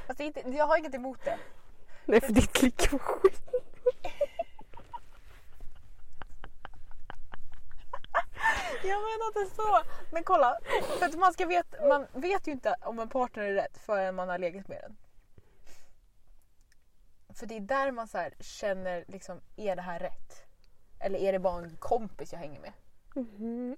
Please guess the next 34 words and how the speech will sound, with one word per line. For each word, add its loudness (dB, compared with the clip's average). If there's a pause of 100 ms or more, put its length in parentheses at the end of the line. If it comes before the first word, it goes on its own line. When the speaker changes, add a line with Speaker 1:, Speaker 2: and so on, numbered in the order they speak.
Speaker 2:
Aha, 0
du -4
tänker 0
så. -4
Speaker 1:
Mm. 0 (720)
Speaker 2:
Jaha. -6
Speaker 1:
För -2
tänk -2
dig, 0 (120)
du -10
dejtar 0
en, -2
ni, -10 (140)
alltså, -6
ni -4
pussas -8
inte -8
eller -8
någonting. -12
Utan -2
Speaker 2:
Nej. 8
Speaker 1:
ni 0
bara 2
hänger, -2
ni -8
lär -2
känna -6
varandra, -2
bla -4
bla. -2 (380)
Du -6
t-, -10
tror 2
att, 0